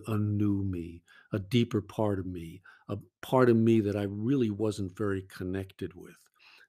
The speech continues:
And it, and it wasn't really until I started to understand two-way prayer that, uh, I made conscious contact, uh, with this power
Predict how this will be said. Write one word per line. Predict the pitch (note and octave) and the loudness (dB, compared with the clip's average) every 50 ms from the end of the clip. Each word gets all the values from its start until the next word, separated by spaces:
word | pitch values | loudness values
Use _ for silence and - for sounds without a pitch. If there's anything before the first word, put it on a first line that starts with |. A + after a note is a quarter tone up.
| _ | _
And | - A2 G#2 G#2 | -2 0 2 2
it, | G#2 - - - | 0 0 -2 -6
and | - A2+ G#2+ G#2+ | -6 -2 -2 -2
it | G#2 F#2+ | -2 -2
wasn't | F#2+ F#2+ G2+ G#2 A2+ B2+ C#3 C#3 B2+ C3+ B2 A2 G#2 G#2+ A2 A#2 | -4 -6 0 4 6 8 8 8 8 6 4 4 2 0 2 8
really | C#3 E3 E3+ D3+ A2 G#2 F2 E2 - _ _ _ _ _ _ _ _ _ _ _ _ _ - | 10 10 10 10 10 6 2 -4 -8 _ _ _ _ _ _ _ _ _ _ _ _ _ 0
until | A#2+ A2 G#2+ F#2+ - - A#2 A2 G#2 | 2 2 2 2 2 2 2 2 2
I | G2 | 0
started | G2 - - B2 A2+ A2 G#2 G#2+ G2 - | -2 -2 0 0 2 2 2 0 -2 -4
to | - - | -6 -4
understand | A2+ A2 G#2+ G2+ G#2 G2 - - - A2+ G#2+ G#2+ G#2 G2 F#2+ F#2 - - _ | -2 -2 -2 -2 -4 -6 -6 -4 -2 0 2 2 2 0 -2 -4 -8 -12 _
two-way | - - C3 A#2+ G#2+ G#2 G2 F#2 | -8 -4 -2 0 0 0 0 -2
prayer | F2+ - - - - A#2 A2+ A2+ G2+ F2 - - - _ _ _ _ _ _ _ _ _ _ _ _ - | -4 -8 -6 -4 0 0 0 0 0 -4 -6 -12 -18 _ _ _ _ _ _ _ _ _ _ _ _ -14
that, | - F#2 G#2 G2 G2 G2 F#2+ F#2+ - - | -6 -4 -2 0 0 0 -2 -4 -4 -2
uh, | G#2+ G2 G2 F#2+ F#2 F#2 G2+ - - G#2 | 0 0 0 0 -2 -4 -6 -6 -4 -2
I | G#2 G2 | -2 0
made | G2+ G2 G2+ G#2 A2+ A#2 A#2 A2+ G#2+ G#2 G2+ F#2+ G2 - _ _ _ _ _ _ - | 0 0 2 4 6 6 6 6 4 2 0 -6 -10 -16 _ _ _ _ _ _ -8
conscious | - - B2+ B2 B2+ B2+ B2 - - A#2 G2+ - - | 0 4 6 6 6 6 4 0 -4 -4 -6 -8 -8
contact, | - - A#2 A#2+ C3 C3+ B2+ - - C3+ - G#2+ G#2 _ _ _ _ _ _ _ _ _ _ _ - - | -4 0 4 4 4 4 2 -2 -8 -10 -10 -14 -18 _ _ _ _ _ _ _ _ _ _ _ -8 -6
uh, | G2+ F#2+ F#2 F#2 F2+ F#2 F2+ - - | -4 -2 -2 -4 -4 -6 -6 -6 -2
with | A2+ A2 G#2+ G2+ - | 0 0 0 0 -2
this | G2 G2 F#2+ F#2+ - | -4 -4 -4 -4 -6
power | - - - G2+ F#2 F2 F2 E2+ E2 E2+ F2 | -8 -8 -6 -4 -4 -4 -6 -8 -10 -14 -16